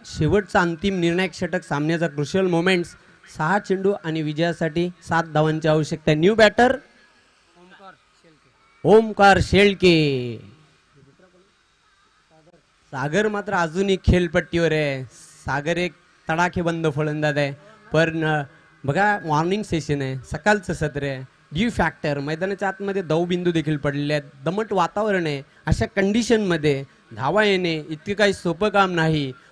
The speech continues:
पण, अ, सहा चेंडूंमध्ये विजयासाठी सात धावा या कुठून काढाव्या लागतील? झुंजार कोलशेत या संघाला विजयी सलामी द्यायची असेल तर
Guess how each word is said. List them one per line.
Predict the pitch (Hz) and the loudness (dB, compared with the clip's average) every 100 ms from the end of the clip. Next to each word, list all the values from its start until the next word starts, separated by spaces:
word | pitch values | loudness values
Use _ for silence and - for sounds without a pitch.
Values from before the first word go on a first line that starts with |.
| _ | _
पण, | 151 160 160 | -4 -4 -2
अ, | 151 | -6
सहा | - 151 165 214 | -6 -8 -6 -6
चेंडूंमध्ये | - 190 208 220 196 165 151 139 - - | -2 0 0 2 0 2 2 0 -6 -12
विजयासाठी | 139 147 180 180 175 175 | -8 -6 -4 -4 -4 -4
सात | - 170 | -2 -4
धावा | 175 156 175 | 0 2 2
या | 185 | 2
कुठून | 196 196 214 | -2 -2 0
काढाव्या | 190 190 220 233 | 2 2 2 2
लागतील? | 220 - 233 180 151 - - | 0 2 2 2 -4 -16 -8
झुंजार | 143 165 190 208 | -6 -2 0 0
कोलशेत | 190 180 175 - 233 170 - _ _ 147 | -2 -2 -2 2 2 2 -4 _ _ -2
या | 165 | 0
संघाला | 170 175 185 | 0 0 0
विजयी | 170 151 165 | 0 -2 -2
सलामी | 175 - 151 175 180 131 - | -4 -2 2 4 4 2 -4
द्यायची | 147 151 147 | -2 -2 0
असेल | 151 - 151 143 | -4 -2 -4 2
तर | 180 190 | 2 2